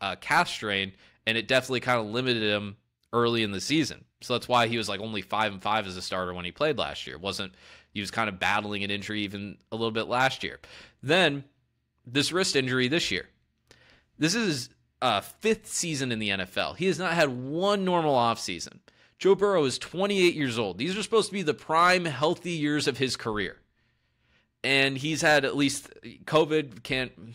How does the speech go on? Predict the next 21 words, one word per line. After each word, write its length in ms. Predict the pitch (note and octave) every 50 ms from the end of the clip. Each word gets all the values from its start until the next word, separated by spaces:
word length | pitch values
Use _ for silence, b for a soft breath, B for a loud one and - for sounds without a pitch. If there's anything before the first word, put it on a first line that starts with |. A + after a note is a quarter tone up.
| - - _ _ -
you 100 | A#2+ B2
know, 120 | A#2+ A2+ A2+
that 120 | A2+ A#2
was 140 | A#2 A2+ G#2
random. 340 | G#2+ A2+ A2+ A2 A2 G#2+ -
Appendectomy, 680 | A2+ A#2 - - B2 A2+ A2+ A2 - A#2 A2+ A2 A2 -
again, 300 | G#2+ G#2 A2 A2 G#2+ G2+
random. 380 | G#2 G#2+ G#2+ G#2 G2 F#2+ F#2+ - B B B B B B
But 260 | - C3+ B2+ - -
three 680 | - - D3+ C#3 D3 E3 G3 G#3+ G#3+ G#3+ G#3 F#3 - - _ _ _ _ _ -
off 240 | - C3 D3 E3 E3
seasons 560 | - - C#3+ B2+ A2+ G2 F#2+ F#2 E2+ E2+ -
where 140 | - A#2 A#2+
he's 280 | A#2+ B2+ C3 B2+ G#2+ A#2
had 320 | A#2+ B2+ C3 C3 C3 C3 -
injuries 420 | B2+ C3+ B2 A#2 B2 A#2+ A2 G2
that 140 | A2+ G#2 A2
he's 160 | A2+ G#2 G2
been 120 | G#2+ G2+
struggling 520 | F#2 - - A2 G#2+ F#2+ G2 F#2+ F2+ F2 F2
with 320 | E2+ C#2+ - - - -